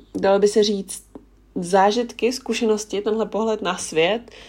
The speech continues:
podle mě je strašně blízký spoustě jako teenagerů a mladých lidí a,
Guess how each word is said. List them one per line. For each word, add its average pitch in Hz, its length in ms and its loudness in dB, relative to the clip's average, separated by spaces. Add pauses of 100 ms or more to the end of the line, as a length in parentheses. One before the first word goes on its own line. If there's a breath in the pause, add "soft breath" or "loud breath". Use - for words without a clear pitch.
(180 loud breath)
podle 220 240 6
mě 233 400 6
je 220 100 4
strašně 220 400 0
blízký 202 360 -6
spoustě 220 400 0
jako 196 200 -4
teenagerů 208 760 2
a 185 40 0
mladých 196 400 -2
lidí 185 540 -2
a, 165 220 -2